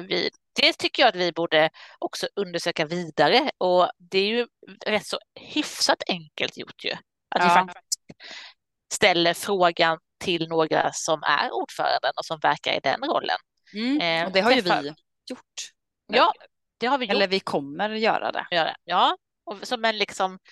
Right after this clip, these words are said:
Speaker 1: fortsättning på det här avsnittet, eh, blir ju att, eh,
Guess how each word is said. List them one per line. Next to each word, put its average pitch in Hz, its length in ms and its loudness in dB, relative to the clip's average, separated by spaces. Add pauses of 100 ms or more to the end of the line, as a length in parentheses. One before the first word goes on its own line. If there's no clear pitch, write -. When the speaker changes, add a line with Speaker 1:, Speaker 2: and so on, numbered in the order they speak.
(420)
Speaker 1:
fortsättning 269 600 -4
på 320 100 0
det 311 60 8
här 139 320 2
avsnittet, - 800 -2 (140)
eh, 160 380 -4 (140)
blir 143 280 2
ju 147 140 4
att, - 380 -4
eh, 156 200 2